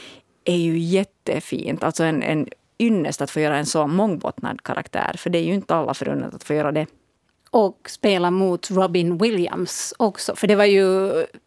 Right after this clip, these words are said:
Speaker 2: nog lite den, eh, rollen också i Dead Poets Society som, som tog Robin Williams in på ett annat spår, och, och man började se honom också mera som en, en dramaskådespelare. Och,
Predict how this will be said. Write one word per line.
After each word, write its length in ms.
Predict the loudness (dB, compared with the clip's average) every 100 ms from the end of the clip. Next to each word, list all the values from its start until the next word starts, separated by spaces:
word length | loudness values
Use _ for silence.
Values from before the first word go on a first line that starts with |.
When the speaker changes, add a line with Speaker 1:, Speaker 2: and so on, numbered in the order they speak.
| _ _ _ 0
Speaker 2:
nog 320 | 2 2 0
lite 380 | 0 2 2 4
den, 380 | 4 4 4 2
eh, 380 | 0 0 0
rollen 420 | 4 4 4 2 0
också 300 | -2 -2 -2
i 200 | -2 0
Dead 200 | 0 2
Poets 340 | 0 0 -2
Society 580 | -4 2 2 2 -4 -6
som, 380 | -4 -2 -2 -4 -12 -20 -20 -20 _ _
som 460 | -6 0 2 2 0
tog 400 | 2 2 2 2
Robin 320 | 2 2 2
Williams 520 | 2 2 0 -2 -2
in 200 | -2 -2
på 140 | -2
ett 160 | -2 -2
annat 260 | -2 -4 -6
spår, 380 | 0 0 0
och, 200 | -2 -2
och 60 | -2
man 140 | -2
började 280 | 0 0 -2
se 180 | -2 0
honom 280 | 0 0 0
också 280 | -4 -4 -4
mera 280 | -4 -4
som 180 | -6 -6
en, 140 | -8 -6
en 180 | -6 -2
dramaskådespelare. 1300 | 0 0 -2 -8 -2 -2 -2 -4 -6 -4 -4 -4
Och, 140 | -4